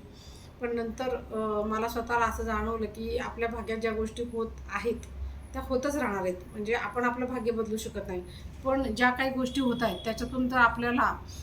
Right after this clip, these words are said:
अं, मन, अं, जर कणखर करायचं असेल तर अध्यात्म हा एकच पर्याय आहे. त्यासाठी ह्या गोष्ट, अं, मी गुरुचरित्राचं पारायण सुरुवातीला वाचलं,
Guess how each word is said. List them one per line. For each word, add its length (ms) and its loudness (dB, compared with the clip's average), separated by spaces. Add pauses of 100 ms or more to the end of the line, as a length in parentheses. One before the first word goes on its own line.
(180)
अं, 420 2
मन, 360 2
अं, 1120 0
जर 140 4
कणखर 400 4
करायचं 380 2
असेल 280 -4
तर 60 4
अध्यात्म 500 2
हा 180 4
एकच 240 -4
पर्याय 260 -2
आहे. 120 -4 (420)
त्यासाठी 380 2
ह्या 200 4
गोष्ट, 360 -2
अं, 160 2
मी 300 2
गुरुचरित्राचं 840 0
पारायण 380 4
सुरुवातीला 440 0
वाचलं, 380 2